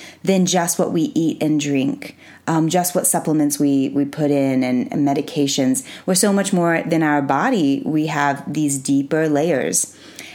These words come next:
And if we understand these deeper layers, then we can heal so much faster and more effectively. And, you know, the, the root meaning of health just means wholeness, putting all those, those broken puzzle pieces back together.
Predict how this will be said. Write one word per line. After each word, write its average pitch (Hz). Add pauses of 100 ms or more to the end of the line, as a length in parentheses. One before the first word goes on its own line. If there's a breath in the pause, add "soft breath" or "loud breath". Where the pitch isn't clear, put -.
And 180
if 175
we 170
understand 196
these 202
deeper 175
layers, 170 (360 loud breath)
then 185
we 156
can 156
heal 160
so 185
much - (140)
faster 180 (100)
and 165
more 165 (300 loud breath)
effectively. - (480 loud breath)
And, 160
you 175
know, 160
the, 151
the 156
root 156
meaning 175
of 143
health 147
just 160
means 143
wholeness, -
putting 147
all 160
those, 151 (340 loud breath)
those 151
broken 156
puzzle 147
pieces 139
back 143
together. 139